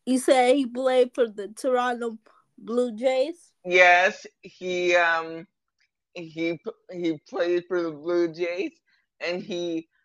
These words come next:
Speaker 2: actually, uh, helped them win the, the ninety-three or ninety-two World Series.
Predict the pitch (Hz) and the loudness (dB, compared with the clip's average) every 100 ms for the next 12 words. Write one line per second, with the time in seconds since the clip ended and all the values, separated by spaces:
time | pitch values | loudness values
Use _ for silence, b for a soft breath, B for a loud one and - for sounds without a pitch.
0 | _ 160 175 180 165 - 196 170 170 165 | _ 4 6 6 2 -8 -6 -4 -6 -8
1 | 165 - _ _ _ _ 160 170 156 165 | -10 -14 _ _ _ _ 0 2 0 0
2 | 165 - 165 170 170 170 170 170 165 160 | -2 0 -4 -4 -4 -2 -2 -4 -10 -16
3 | 139 165 165 156 - - 143 151 156 156 | -8 -4 -4 -6 -14 -20 -10 -4 -4 -2
4 | 151 160 165 165 160 160 160 156 156 165 | 0 0 0 -2 -2 -4 -6 -8 -2 0
5 | 160 160 156 - _ _ _ _ _ _ | 2 0 -4 -8 _ _ _ _ _ _
6 | 160 175 175 170 160 156 156 151 - 185 | 2 4 4 0 -2 -2 -4 -8 -4 -2
7 | 156 147 156 165 156 156 196 359 - 185 | -2 -4 2 2 2 -2 -6 -4 0 0
8 | 143 135 135 | 0 -4 -8